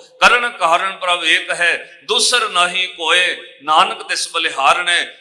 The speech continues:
ਜਲ ਥਲ ਮਈਅਲ ਸੋਏ।" ਜਿੱਥੇ ਸੱਤ ਮਹੀਨੇ ਦੇ ਗਰਭ ਦੇ ਬੱਚੇ ਨੂੰ ਵੀ ਡਾਕਟਰ ਐਂ ਡਿਕਲੇਅਰ ਕਰਕੇ ਕਹਿਣ ਵੀ, "ਹੁਣ ਸਾਨੂੰ ਪਰੇਸ਼ਾਨ ਨਾ ਕਰਿਓ,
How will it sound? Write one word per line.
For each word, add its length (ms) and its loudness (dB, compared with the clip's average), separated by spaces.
ਜਲ 280 2
ਥਲ 220 -2
ਮਈਅਲ 360 -2
ਸੋਏ।" 580 -2
ਜਿੱਥੇ 340 -8
ਸੱਤ 440 -4
ਮਹੀਨੇ 420 -8
ਦੇ 160 -6
ਗਰਭ 440 -2
ਦੇ 80 -6
ਬੱਚੇ 380 -2
ਨੂੰ 120 -10
ਵੀ 120 -8
ਡਾਕਟਰ 560 -6
ਐਂ 220 2
ਡਿਕਲੇਅਰ 440 -6
ਕਰਕੇ 360 -6
ਕਹਿਣ 360 -4
ਵੀ, 220 -8
"ਹੁਣ 260 -12
ਸਾਨੂੰ 340 -4
ਪਰੇਸ਼ਾਨ 460 -2
ਨਾ 120 -4
ਕਰਿਓ, 440 -4